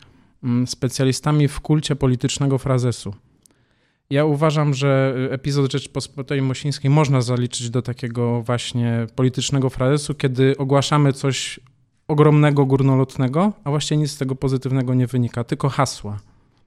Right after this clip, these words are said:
Bo niestety do tego się sprowadził ten epizod i trzeba to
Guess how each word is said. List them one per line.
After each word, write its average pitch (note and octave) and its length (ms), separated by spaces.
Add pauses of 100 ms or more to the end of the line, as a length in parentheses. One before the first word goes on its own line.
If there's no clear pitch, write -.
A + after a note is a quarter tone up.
(120)
Bo C3 80
niestety C#3 420
do C3+ 200
tego C3+ 220
się C3 140
sprowadził B2+ 460
ten B2 180
epizod A#2+ 380
i A2+ 60
trzeba A#2+ 220
to A2+ 260